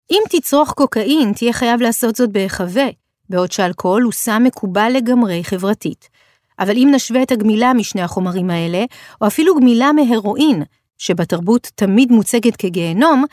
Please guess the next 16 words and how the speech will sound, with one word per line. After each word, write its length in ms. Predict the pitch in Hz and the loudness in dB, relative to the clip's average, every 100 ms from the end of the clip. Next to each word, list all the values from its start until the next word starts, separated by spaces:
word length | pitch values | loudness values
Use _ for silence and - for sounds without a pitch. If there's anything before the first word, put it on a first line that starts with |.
| _ _ _ _ | _ _ _ _
נגלה 320 | 240 233 294 | 0 2 0
שהגמילה 560 | 370 349 226 208 208 277 | 0 0 0 0 0 0
מאלכוהול 580 | 320 277 - 220 170 196 | 0 0 0 0 0 -2
יכולה 420 | 202 185 202 233 | -4 -4 0 2
להוביל 400 | 240 196 185 247 | 2 0 -2 -2
להתקפים 560 | 233 196 208 - 269 254 | -2 -4 -8 -4 0 2
והביטות, 640 | 208 185 185 - 262 180 - _ _ _ | 2 -2 -6 -2 -2 -2 -10 _ _ _
נזק 320 | 185 185 185 | -4 -2 -2
מוחי 340 | 180 170 - 247 | -2 -4 -2 -2
ואפילו 360 | 247 - 262 277 | -2 0 2 4
מוות. 480 | 240 165 151 - _ _ _ _ - | 4 0 -4 -14 _ _ _ _ -10
לעומת 440 | 165 151 165 240 | -6 -2 0 0
זאת, 200 | 190 180 | 0 -6
כשהגוף 540 | - - 160 175 226 220 | -6 -6 -4 -2 -4 -2
נגמל 360 | 180 196 226 240 | -2 0 2 2
מקוקאין, 640 | 214 170 - 196 311 302 | 0 -4 -6 -2 0 0